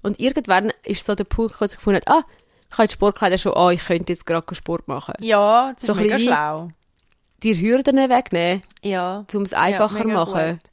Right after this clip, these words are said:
Speaker 1: für die Sachen, die du willst. Oder eben
Speaker 2: Ja.
Speaker 1: so die Start- und Landebahn, deine Sachen dort haben, wo es gerade sind. Oder vielleicht
Speaker 2: Voll.
Speaker 1: auch ein, ein Kistchen mit deinen
Speaker 2: Mhm.
Speaker 1: Fidget-Spin-, Spin-, äh, mit so, mit diesen Fidget-Sachen. Oder ein,
Speaker 2: Hey.
Speaker 1: ein Kistchen mit,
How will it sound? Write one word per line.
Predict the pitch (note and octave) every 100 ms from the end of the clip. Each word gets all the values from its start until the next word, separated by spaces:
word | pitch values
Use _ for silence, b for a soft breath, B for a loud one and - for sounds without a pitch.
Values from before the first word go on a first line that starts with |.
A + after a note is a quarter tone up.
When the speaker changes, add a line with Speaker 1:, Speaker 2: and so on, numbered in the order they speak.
| _ -
Speaker 1:
für | F#3+
die | F#3+
Sachen, | F#3+ G3 G3
die | G3+
du | F#3
willst. | D#3 _ - - -
Oder | G3
eben | F#3+ A3 G#3 G3
Speaker 2:
Ja. | G3+ F#3+
Speaker 1:
so | - G3+ F#3+ -
die | A3
Start- | - F#3+ G3+
und | A3+ G3+
Landebahn, | D#3+ E3+ E3+ E3 E3+
deine | F3 F#3+
Sachen | F#3+ F#3+ - G3
dort | F3+ F3 F#3
haben, | F3 E3 F3
wo |
es | F3+
gerade | - F#3+ -
sind. | F#3 F3+
Oder | F#3 G3+
vielleicht | G#3+ G3+
Speaker 2:
Voll. | G3+
Speaker 1:
auch |
ein, | - G3+ - B B B B _ _ _ _ -
ein | G3+
Kistchen | - A3 - B3 G#3+
mit | G3 -
deinen | G3+ F#3 F#3 -
Speaker 2:
Mhm. | F#3+ F#3 F3+ F#3 F#3+
Speaker 1:
Fidget-Spin-, | - G3+ - F#3+ - G3+ - -
Spin-, | - G#3+ G3
äh, | - F#3+
mit | G#3 -
so, | F#3+ F#3
mit | G3+ F#3+
diesen | F#3
Fidget-Sachen. | - G3 - - G#3 - F3 E3+
Oder | E3+ F3+ F3 B B B B B B B -
ein, | G3
Speaker 2:
Hey. | -
Speaker 1:
ein | -
Kistchen | - - B3+ - D#4
mit, | D4+